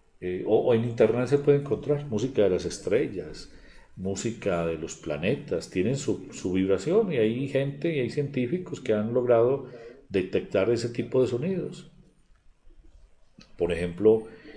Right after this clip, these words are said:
se dice que la vibración universal más acorde y más sanadora es el OM. Entonces la vibración que uno produce es muy similar a la vibración que se sucede,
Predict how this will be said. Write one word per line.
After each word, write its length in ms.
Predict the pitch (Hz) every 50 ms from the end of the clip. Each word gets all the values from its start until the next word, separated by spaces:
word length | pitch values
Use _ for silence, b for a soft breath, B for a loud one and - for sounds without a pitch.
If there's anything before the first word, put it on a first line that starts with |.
| B B B B B
se 160 | - - 87
dice 300 | 85 90 85 - 113 -
que 120 | - 104 90
la 100 | 87 85
vibración 480 | 85 85 85 85 85 85 87 90 85
universal 720 | 95 104 101 90 85 80 80 - - 82 76 78 90 92 - - - - - - - - _ _ _ _ _ _ _ _ _ _ _ _ _ _ _
más 420 | - 90 90 90 90 87 90 87
acorde 760 | 107 - - - - 110 92 85 80 - 85 82 85 - - - - - - - - -
y 140 | - 92 87
más 300 | 82 82 85 87 85 87 -
sanadora 560 | 110 98 90 85 85 87 92 98 98 95 92
es 360 | 92 92 92 - - - -
el 140 | 98 101 135
OM. 280 | 160 143 92 - - - - - - - B B B B B B B B
Entonces 460 | - 85 85 - 92 90 - 104 104
la 140 | 104 98 90
vibración 540 | 85 90 90 82 80 85 82 - 95 90 87
que 100 | - 113
uno 160 | 107 113 110
produce 360 | - 113 101 98 98 98 110
es 80 | 107 101
muy 160 | 101 104 104
similar 360 | 101 120 110 104 98 92 92
a 40 | 101
la 100 | 104 95
vibración 460 | 85 80 78 78 78 76 90 85 85
que 120 | - - 98
se 100 | 92 92
sucede, 480 | 101 101 98 - 104 92 90 90 90